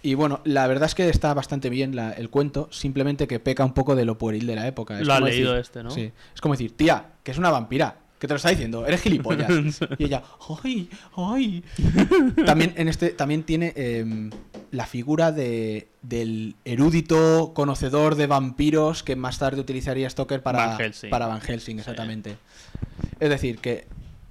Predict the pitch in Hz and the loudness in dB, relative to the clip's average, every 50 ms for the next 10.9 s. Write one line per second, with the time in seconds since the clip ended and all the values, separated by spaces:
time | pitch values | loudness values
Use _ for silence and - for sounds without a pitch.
0 | - - - 208 202 196 185 208 190 - 202 185 - - 202 - 208 180 180 185 | -10 0 4 4 6 6 4 2 0 0 0 -2 0 0 -2 0 0 0 0 0
1 | 170 - 190 185 190 190 170 156 139 - - 135 123 - - 160 156 - - 185 | 0 0 0 0 0 0 0 -2 -4 -4 -4 -6 -6 0 0 0 0 2 0 0
2 | 180 196 190 185 - - 170 175 180 190 233 269 - - - _ - _ _ _ | 2 0 -4 -4 0 2 4 6 6 6 4 2 -4 -14 -20 _ -20 _ _ _
3 | _ _ _ _ - 127 123 120 131 131 143 131 127 117 - - 107 107 104 95 | _ _ _ _ -6 -4 -2 0 0 2 0 0 0 -2 -6 -6 -8 -8 -8 -10
4 | 80 - - 120 117 117 113 123 120 123 135 135 131 127 117 110 110 107 98 - | -10 -8 -6 -6 -4 -4 -4 -4 0 2 2 2 2 0 -4 -4 -4 -6 -8 -10
5 | - 113 110 110 110 - 135 127 123 120 117 - 120 123 135 135 113 - 131 123 | -10 -8 -6 -4 -2 -2 -2 -2 -2 -4 -4 -4 -4 -2 -2 0 0 0 0 0
6 | 120 120 117 117 110 104 101 101 131 165 - - - _ _ _ _ _ _ - | 0 -2 -2 -2 -4 -4 -4 -4 -6 -6 -8 -14 -20 _ _ _ _ _ _ -10
7 | 147 147 139 123 117 - 120 127 120 123 - - 127 143 131 135 131 131 135 131 | -8 -8 -8 -8 -10 -10 -8 -6 -6 -6 -6 -6 -8 -6 -4 -2 -2 -2 -2 -2
8 | 135 131 139 127 131 147 165 - - - - - 110 113 107 - - - - - | -4 -4 -4 -4 -4 -4 -8 -8 -14 -20 -14 -8 -4 -4 -4 -6 -8 -14 -14 -14
9 | - - - - 131 120 117 - - - - - _ - 131 117 131 131 143 135 | -18 -18 -12 -8 -6 -6 -6 -8 -14 -20 -20 -20 _ -10 -6 -2 0 0 2 4
10 | 165 156 160 160 160 156 160 165 180 190 185 - 120 117 113 110 110 107 | 4 6 6 6 6 6 4 4 4 2 0 -2 -4 -2 -2 -2 -4 -8